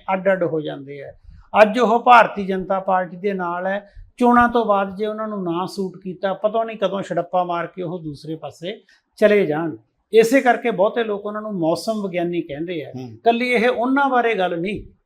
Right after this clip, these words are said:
Speaker 1: ਸਾਰੇ ਨੇਤਾਵਾਂ ਬਾਰੇ ਹੈ। ਸਾਰੇ ਨੇਤਾ ਜਿਹੜੇ ਮੌਸਮ ਵਿਗਿਆਨੀ ਹੁੰਦੇ ਆ। ਆ ਜਦੋਂ ਹੁਣ ਆਉਣ ਵਾਲੀਆਂ ਚੋਣਾਂ ਆਉਣਗੀਆਂ, ਤਾਂ ਤੁਹਾਨੂੰ ਪਤਾ ਲੱਗੂਗਾ ਕਿ ਕਿਵੇਂ ਸਾਰੇ ਦੇ ਸਾਰੇ ਨੇਤਾ ਜਿਹੜੇ ਹੈਗੇ ਆ, ਉਹ ਰਾਜਸੀ ਪੈਂਤੜੇਬਾਜ਼ੀ ਨੂੰ ਦੇਖ ਕੇ,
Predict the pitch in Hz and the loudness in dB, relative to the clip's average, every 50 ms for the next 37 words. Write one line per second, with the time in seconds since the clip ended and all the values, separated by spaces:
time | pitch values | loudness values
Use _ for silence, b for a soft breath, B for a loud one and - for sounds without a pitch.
0 | _ - - - 196 214 233 254 247 226 214 - 196 180 180 175 170 160 151 143 | _ -2 2 6 6 8 8 6 4 2 -2 -2 -2 -2 -2 -4 -6 -4 -4 -4
1 | 139 131 120 120 117 - _ _ _ _ _ _ - - - 202 202 226 254 254 | -4 -6 -8 -12 -16 -20 _ _ _ _ _ _ -2 4 6 8 10 10 10 8
2 | 247 233 214 202 - 202 196 190 190 190 214 208 180 156 156 156 - - 190 190 | 8 4 -2 -2 0 0 0 0 0 -2 -2 -2 -2 -4 -6 -6 -6 -6 -6 -4
3 | 165 151 139 139 131 135 147 170 170 170 185 175 180 190 196 202 208 226 226 - | -4 -4 -6 -6 -6 -6 -6 -4 -4 -4 -4 -4 -4 -4 -4 -4 -6 -6 -8 -12
4 | b b b b b b - 202 208 220 220 208 220 226 226 185 202 220 220 220 | b b b b b b 0 4 6 6 6 6 4 0 0 0 0 0 -2 -4
5 | 220 220 - _ _ - 202 208 214 220 214 214 208 208 208 220 220 208 - 214 | -6 -10 -16 _ _ 6 8 8 8 6 4 2 2 0 0 -4 -6 -4 -2 -2
6 | 202 202 202 208 214 202 - 185 214 233 240 240 233 214 202 185 165 156 - _ | 0 0 0 0 0 0 2 2 2 2 2 0 -2 -4 -4 -4 -6 -6 -10 _
7 | _ _ _ _ - 240 240 240 262 220 190 190 214 196 196 208 196 208 196 196 | _ _ _ _ 0 2 2 4 2 2 2 0 -2 -2 -2 -4 -2 -2 -2 -2
8 | 185 165 151 165 190 190 175 185 190 196 208 - B B B B B 254 254 247 | -2 -4 -4 -6 -8 -4 -2 0 0 0 -2 -2 B B B B B 2 2 2
9 | 247 254 247 226 220 220 226 226 208 - - 185 180 185 190 185 196 190 - - | 0 0 -4 -4 -4 -4 -4 -6 -4 -2 0 0 0 0 -2 -4 -4 -6 -4 -4
10 | 175 165 165 165 156 156 151 147 147 - - 170 170 156 156 160 175 - 120 131 | -4 -2 -2 -4 -6 -6 -8 -10 -10 -8 -8 -6 -6 -6 -8 -6 -6 -6 -6 -8
11 | 143 151 165 185 180 170 156 160 185 214 214 b b b b b b 220 233 226 | -12 -12 -12 -8 -6 -6 -4 -2 -2 -2 -4 b b b b b b 4 4 6
12 | 202 190 175 170 180 185 175 - - 220 214 214 - 202 185 185 185 185 196 190 | 6 4 4 4 2 0 -4 -6 -8 -8 -8 -8 -6 -6 -4 -4 -4 -6 -4 -4
13 | 196 196 190 180 180 170 165 165 175 180 185 185 170 156 165 170 175 165 - _ | -4 -2 -2 -2 -2 -2 -2 -6 -8 -10 -10 -10 -10 -10 -8 -8 -10 -10 -12 _
14 | - 185 190 196 220 196 B | -10 -6 -6 -6 -6 -8 B